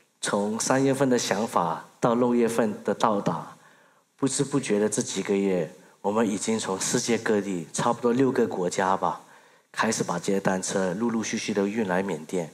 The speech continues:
从美国、荷兰、中国、日本、马来西亚、新加坡等等。我个人是个缅甸人，我，我的主要的行动和活动还是局限于缅甸，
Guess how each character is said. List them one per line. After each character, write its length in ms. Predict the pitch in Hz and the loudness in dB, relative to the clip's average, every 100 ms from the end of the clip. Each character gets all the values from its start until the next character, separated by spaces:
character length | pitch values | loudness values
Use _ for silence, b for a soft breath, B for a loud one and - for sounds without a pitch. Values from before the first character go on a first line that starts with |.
| B B | B B
从 220 | - 104 | -10 -4
美 220 | 110 92 85 | 0 0 0
国、 280 | 90 87 - B | -4 -4 -8 B
荷 280 | - - 98 | -6 0 2
兰、 260 | 95 90 90 - | 2 0 -6 -10
中 240 | - 113 | -4 -2
国、 240 | 104 90 92 - | -2 -4 -4 -2
日 120 | 117 | -2
本、 240 | - 85 - B - | -2 -6 -8 B -6
马 100 | 87 | -2
来 140 | 90 | 0
西 180 | - 107 | 0 0
亚、 140 | 98 | 0
新 180 | 92 117 | 0 0
加 140 | 110 104 | 0 0
坡 180 | 110 | -2
等 240 | 107 98 98 | -2 -2 -2
等。 180 | 92 78 - _ _ _ _ _ _ _ _ _ _ _ _ | -4 -6 -14 _ _ _ _ _ _ _ _ _ _ _ _
我 100 | 113 | -4
个 200 | 117 185 | 2 4
人 160 | 135 139 | 4 2
是 180 | - | 0
个 100 | 147 | 2
缅 240 | 139 110 98 | 2 2 2
甸 160 | 120 | 2
人， 320 | 107 92 87 90 - _ _ _ _ - | 4 2 0 -6 -18 _ _ _ _ -8
我， 140 | 107 - | -8 -4
我 160 | 110 104 | 0 2
的 340 | 113 107 92 - - - | 4 4 0 -4 -14 -18
主 160 | - 110 | -6 0
要 60 | 117 | 2
的 140 | 120 | 2
行 280 | - 101 101 | 0 -4 0
动 140 | 120 | 0
和 140 | 98 107 | 0 -2
活 260 | - 95 | -2 -2
动 180 | 98 107 | 0 -2
还 200 | - 101 | 0 0
是 120 | 131 | 0
局 240 | - - 107 | -2 -4 -2
限 220 | 139 110 | 0 2
于 120 | 117 | 2
缅 220 | 113 80 | 0 -4
甸， 340 | 82 104 87 | -4 -4 -4